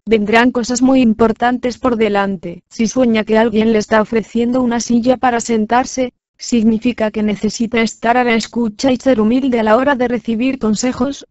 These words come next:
porque le convienen. Soñar con romper una silla de ruedas, es un sueño que nos dice que estás pasando por una serie de dudas para que puedas resolver cada una de las cosas que estás pasando. Igualmente,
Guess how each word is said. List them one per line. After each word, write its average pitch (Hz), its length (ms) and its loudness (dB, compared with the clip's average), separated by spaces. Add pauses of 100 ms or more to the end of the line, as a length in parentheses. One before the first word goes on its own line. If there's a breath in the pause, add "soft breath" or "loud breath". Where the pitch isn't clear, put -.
(200)
porque 214 320 0
le 220 140 0
convienen. 196 800 -4
Soñar 226 640 2
con 233 180 0
romper 226 380 0
una 240 180 0
silla 240 380 0
de 220 140 2
ruedas, 254 640 2
es 233 180 -4
un 247 120 4
sueño 220 380 0
que 240 140 0
nos 233 200 0
dice 262 320 0
que 240 100 -2
estás - 360 -4
pasando 254 640 0
por 240 200 0
una 233 160 0
serie 277 480 2
de 240 160 4
dudas 240 320 0
para 226 280 0
que 214 120 -4
puedas 247 360 2
resolver 226 520 -2
cada 254 380 -2 (120)
una 254 260 2
de 214 100 2
las 208 180 0
cosas 254 460 -4
que 240 100 0
estás 247 340 -6
pasando. 196 800 -4
Igualmente, 240 800 2